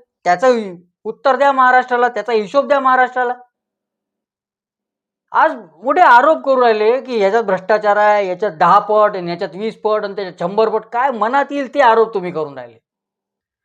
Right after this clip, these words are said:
आणि सगळे जे सगळे आरोप नेहमीप्रमाणे फुसके, एकातही दम नाही आहे. देवेंद्र फडणवीसांनी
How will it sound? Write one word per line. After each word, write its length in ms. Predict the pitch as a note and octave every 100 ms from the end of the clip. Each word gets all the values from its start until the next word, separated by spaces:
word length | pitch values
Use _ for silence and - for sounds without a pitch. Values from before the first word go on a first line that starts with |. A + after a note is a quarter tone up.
| _ _ -
आणि 240 | A#3 D4
सगळे 520 | B3+ A3 G3+ G3+ D4+ C#4
जे 140 | C#4+
सगळे 340 | A#3+ G#3 A#3
आरोप 320 | A#3 G#3+ A#3 G#3+
नेहमीप्रमाणे 640 | F#3 G3 F3+ D#3+ D#3+ G3+
फुसके, 520 | - D#3+ - - _ -
एकातही 480 | G3 - A3 A3
दम 200 | G3+ D#3+
नाही 280 | D#3+ D#3 B2+
आहे. 180 | - _ _ _ _ _ _ _ _ _ _ _ _ _ _ -
देवेंद्र 420 | F#3 A#3+ C#4 D4
फडणवीसांनी 1040 | A#3+ A3+ A3 G#3+ F#3+ G3 G3 G#3 A3+ A#3+